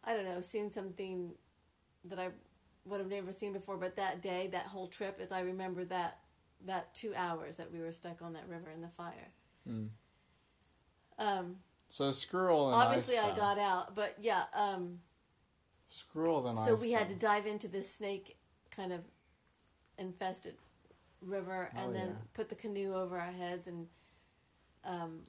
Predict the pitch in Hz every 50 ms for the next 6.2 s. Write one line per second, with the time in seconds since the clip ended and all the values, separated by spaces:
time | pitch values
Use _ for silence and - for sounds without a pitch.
0 | - _ - 131 123 120 120 120 123 123 131 139 139 131 - 202 - _ _ _
1 | _ _ _ _ _ - - 233 220 226 233 233 240 233 262 269 247 - - -
2 | - 202 185 160 170 190 190 _ _ - - 117 113 113 - - - - - 143
3 | 143 151 156 156 151 151 147 147 214 226 214 196 185 185 - - - 247 262 262
4 | 262 262 269 269 240 254 247 240 247 240 240 247 240 233 - - - - 226 226
5 | 233 - - 269 247 240 233 240 226 240 233 233 233 233 226 233 226 220 202 175
6 | 165 160 170 -